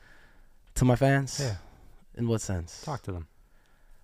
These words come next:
Speaker 1: Man.
Speaker 2: What have you s-, what, what have you
Speaker 1: I,
Speaker 2: wanted to say to them that you
Speaker 1: I
Speaker 2: haven't?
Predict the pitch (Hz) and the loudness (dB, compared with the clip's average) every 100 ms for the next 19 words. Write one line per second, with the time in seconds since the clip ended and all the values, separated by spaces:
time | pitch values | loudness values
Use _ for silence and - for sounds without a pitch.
0 | - - - - 98 101 85 85 - 143 | -20 -20 -20 -4 0 2 0 -4 -2 0
1 | 131 120 - 143 - 170 143 131 147 123 | 0 -4 -6 -6 -6 -2 -4 -2 -6 -2
2 | 92 95 107 113 101 101 98 - - 98 | 0 0 0 0 0 0 -2 -8 -6 -6
3 | 95 92 90 85 95 113 123 | -4 -6 -6 -4 0 0 0